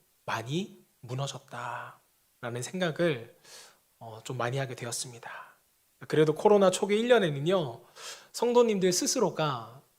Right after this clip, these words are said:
어, 이런 생각을 좀 많이 했어요. "영적으로 내가 무뎌져 있구나. 기도해야겠다.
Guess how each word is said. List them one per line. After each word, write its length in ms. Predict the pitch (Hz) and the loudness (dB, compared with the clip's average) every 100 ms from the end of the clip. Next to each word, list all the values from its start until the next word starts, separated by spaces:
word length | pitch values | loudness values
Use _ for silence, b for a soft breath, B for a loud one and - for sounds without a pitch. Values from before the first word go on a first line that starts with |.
| _ | _
어, 120 | 123 | -12
이런 220 | 123 151 160 | 0 2 2
생각을 340 | 156 147 135 | 0 -2 -6
좀 140 | 135 | -6
많이 220 | 120 117 123 | -8 -8 -8
했어요. 500 | 120 - 110 120 - _ _ _ - B B | -10 -10 -14 -18 -20 _ _ _ -20 B B
"영적으로 500 | 123 131 135 147 131 | -6 -6 -2 -2 -2
내가 440 | 123 120 135 196 - _ _ | -10 -6 -4 -4 -6 _ _
무뎌져 440 | - 127 143 131 131 | -14 -8 -6 -6 -10
있구나. 580 | - - 127 117 123 _ _ _ _ _ _ | -16 -18 -16 -16 -18 _ _ _ _ _ _
기도해야겠다. 880 | - 131 127 123 - _ - - | -8 -6 -8 -10 -18 _ -18 -18